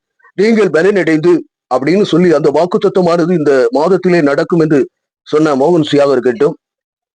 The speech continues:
மற்றுமாக குட்டையிலே இருந்து கொண்டு ஒரே இடத்துல இருக்கிறீர்கள்,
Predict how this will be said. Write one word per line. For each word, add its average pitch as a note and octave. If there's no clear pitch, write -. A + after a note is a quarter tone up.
மற்றுமாக E3+
குட்டையிலே F#3
இருந்து F3
கொண்டு E3+
ஒரே F3
இடத்துல F#3
இருக்கிறீர்கள், E3+